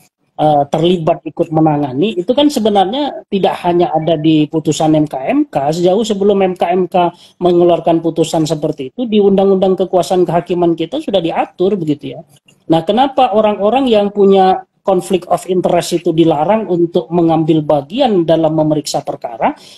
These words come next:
Ya, semata-mata agar putusan dari lembaga peradilan itu adil. Karena kita sebagai manusia ini kan tentu punya perasaan. Ketika orang yang sedang kita adili itu adalah orang-orang yang punya hubungan kedekatan dengan kita, apalagi kedekatannya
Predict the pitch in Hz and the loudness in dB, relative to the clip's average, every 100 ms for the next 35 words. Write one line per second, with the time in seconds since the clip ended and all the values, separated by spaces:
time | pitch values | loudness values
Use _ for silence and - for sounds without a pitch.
0 | _ 165 170 220 202 196 190 185 - 302 | _ 0 0 2 0 2 0 0 0 -2
1 | 196 185 247 240 208 202 - 208 196 185 | -2 0 -2 0 0 0 0 0 2 2
2 | 190 190 175 175 175 170 165 165 165 151 | 2 4 2 2 2 0 0 0 0 -2
3 | 240 175 202 226 165 143 156 - 160 240 | -6 -6 -6 -4 -2 -2 -6 -4 -2 0
4 | 233 220 277 190 180 185 185 175 180 185 | -2 -2 -2 -2 0 2 2 2 0 2
5 | 165 151 131 160 247 254 226 156 135 214 | 0 0 -4 -6 -2 -2 0 -2 -2 -2
6 | 269 - - _ _ 196 202 180 175 156 | -2 -4 -14 _ _ 2 2 2 0 -2
7 | - 185 151 135 135 175 160 196 - 196 | 0 -2 -4 -8 -6 -6 -2 -4 0 2
8 | 190 185 190 196 226 220 202 190 190 180 | 4 2 0 2 2 2 2 2 0 0
9 | 185 180 175 175 170 165 214 247 220 185 | 0 0 0 0 0 0 -2 -4 -2 0
10 | 190 175 175 170 170 165 170 165 165 160 | 0 0 0 0 0 0 0 2 0 0
11 | 165 156 143 - _ _ - 160 151 180 | 0 0 -2 -8 _ _ -4 -2 0 0
12 | 175 160 156 160 156 165 - 269 196 170 | 2 0 0 -4 -4 -4 -2 0 0 0
13 | 151 139 175 - 151 156 156 151 151 160 | 0 -2 -4 0 -2 0 0 0 -4 -4
14 | 156 156 165 151 147 151 | -4 -2 -2 0 0 0